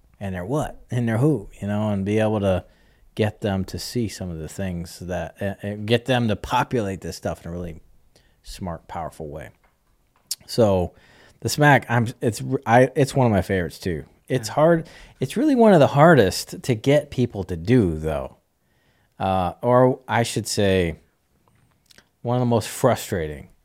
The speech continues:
Speaker 1: because, uh, I'll sit there and watch them, you know, p-, and people typically do this where, and you know, you know what I'm talking about, where they'll,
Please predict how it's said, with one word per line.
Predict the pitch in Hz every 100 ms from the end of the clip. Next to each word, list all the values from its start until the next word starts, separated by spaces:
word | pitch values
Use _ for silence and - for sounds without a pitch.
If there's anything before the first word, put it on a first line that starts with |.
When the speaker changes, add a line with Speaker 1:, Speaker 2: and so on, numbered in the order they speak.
| _ _
Speaker 1:
because, | 113 101 110 98 90 87 -
uh, | 98 87 85 76 - _ _ _ -
I'll | 98
sit | 131 113
there | 107
and | 101
watch | 98 104 -
them, | 101 90 85 80 98
you | 151
know, | 147
p-, | 190 - 151
and | 131
people | 165 160 120
typically | - 127 107 101
do | 90 104
this | 95 90 85 -
where, | 98 90 92
and | 117
you | 135
know, | 117 85
you | 113
know | 104 85
what | 76
I'm | 71
talking | 73 78
about, | 73 73
where | 95 95
they'll, | 98 95 87